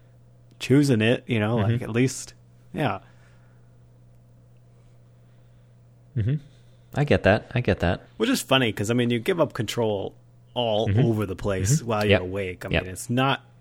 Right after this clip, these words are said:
Speaker 1: any different,
Speaker 2: Sure.
Speaker 1: really. It's just the th-, you
Speaker 2: Yeah.
Speaker 1: have that back door in your mind,
Speaker 2: You're like,
Speaker 1: right?
Speaker 2: "I could
Speaker 1: That's what I
Speaker 2: jump
Speaker 1: mean
Speaker 2: out of this
Speaker 1: about
Speaker 2: lift
Speaker 1: the
Speaker 2: car if, like, it's gonna crash." <laughs>
Speaker 1: Yeah, yeah. It's just the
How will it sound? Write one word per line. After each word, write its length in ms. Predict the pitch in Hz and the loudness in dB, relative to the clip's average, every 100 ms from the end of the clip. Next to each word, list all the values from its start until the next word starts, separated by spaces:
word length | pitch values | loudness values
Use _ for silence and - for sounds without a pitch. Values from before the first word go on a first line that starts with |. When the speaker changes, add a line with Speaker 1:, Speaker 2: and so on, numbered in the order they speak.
| - | 0
Speaker 1:
any 280 | 143 131 113 | 4 4 4
different, 540 | - 120 113 104 104 | 2 0 0 -6 -2
Speaker 2:
Sure. 140 | 107 101 | 2 4
Speaker 1:
really. 380 | 98 90 92 - - - - - - - - - | 2 -6 -14 -16 -20 -20 -20 -20 -20 -20 -20 -20
It's 100 | - | -8
just 340 | 104 92 - - | -6 -4 -8 -8
the 120 | 101 | -8
th-, 100 | - - - - - - | -10 -20 -20 -20 -14 -4
you 160 | 117 | 0
Speaker 2:
Yeah. 60 | 110 | 4
Speaker 1:
have 180 | 131 117 | 4 6
that 260 | 120 - - - - - | 4 2 -4 -20 -12 0
back 340 | 120 127 - | 2 2 0
door 240 | 131 131 127 | 2 4 4
in 120 | 107 | 2
your 100 | 95 | 0
mind, 520 | 90 95 127 107 98 | -2 -2 0 0 0
Speaker 2:
You're 60 | 92 | -2
like, 100 | - | 4
Speaker 1:
right? 60 | 156 | 4
Speaker 2:
"I 40 | |
could 120 | 147 | 6
Speaker 1:
That's 100 | 123 | 6
what 60 | 123 | 8
I 20 | 131 | 8
Speaker 2:
jump 40 | |
Speaker 1:
mean 60 | 98 | 8
Speaker 2:
out 60 | |
of 40 | 95 | 8
this 100 | 92 | 6
Speaker 1:
about 100 | 90 | 6
Speaker 2:
lift 160 | 95 | 4
Speaker 1:
the 60 | - | 4
Speaker 2:
car 240 | 95 95 101 | 6 8 6
if, 140 | - | 6
like, 300 | 95 87 - - | 4 4 0 -8
it's 80 | - | -2
gonna 160 | 90 | 0
crash." 480 | - 101 139 - 107 107 | 4 6 6 6 4 2
<laughs> 80 | - | 2
Speaker 1:
Yeah, 240 | 175 127 - - 147 - | 2 4 2 -6 -8 0
yeah. 300 | 180 175 110 - 110 - - | 4 4 2 -4 -12 -12 -6
It's 200 | 147 131 | -4 -2
just 220 | 165 | -4
the 100 | - | -2